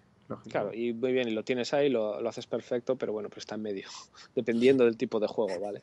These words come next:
Speaker 1: Efectivamente.
Speaker 2: Incluso si estás en, yo qué sé, y luego hay otros, otras cosas como, imagínate que, que ese cuerpo, que tú eres una mujer y el cuerpo es de hombre, por ejemplo, o al revés.
Speaker 1: Ujú.
Speaker 2: No está, yo no,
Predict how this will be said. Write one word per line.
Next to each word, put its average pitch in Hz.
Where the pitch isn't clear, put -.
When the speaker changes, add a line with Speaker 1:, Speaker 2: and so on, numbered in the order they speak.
Speaker 1:
Efectivamente. 101
Speaker 2:
Incluso 131
si 123
estás 113
en, 110
yo 107
qué -
sé, 120
y 120
luego 139
hay 127
otros, 131
otras 113
cosas 120
como, 110
imagínate 123
que, 127
que 120
ese 135
cuerpo, 127
que 120
tú -
eres 117
una 117
mujer 127
y -
el 117
cuerpo 110
es 104
de 107
hombre, 117
por 98
ejemplo, 107
o 101
al 101
revés. 104
Speaker 1:
Ujú. 123
Speaker 2:
No 123
está, 127
yo 135
no, 147